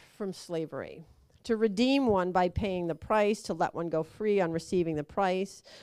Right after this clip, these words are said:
a releasing effected by payment of ransom, redemption, deliverance, liberation procured by the payment of ransom. So what redemption is, is it means that you're not a slave anymore.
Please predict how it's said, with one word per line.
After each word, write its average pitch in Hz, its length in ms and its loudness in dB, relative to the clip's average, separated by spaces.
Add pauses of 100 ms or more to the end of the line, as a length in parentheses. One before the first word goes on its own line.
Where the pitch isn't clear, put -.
a 160 80 -6
releasing 180 520 -2
effected 170 400 -4
by 156 140 -2
payment 170 420 -8
of 135 120 -12
ransom, 208 640 -4
redemption, 202 600 -4
deliverance, 170 680 -2 (340)
liberation 214 800 6
procured 185 540 2
by 160 140 4
the 156 100 -2
payment 165 720 -4 (500)
of 151 380 -4
ransom. 214 640 2
So 202 320 6 (160)
what 240 320 8 (100)
redemption 262 840 10
is, 202 380 8
is 220 180 6
it - 100 6
means 262 300 4
that 247 120 2
you're 226 140 6
not 247 380 10
a 277 60 12
slave 262 840 8
anymore. 180 880 4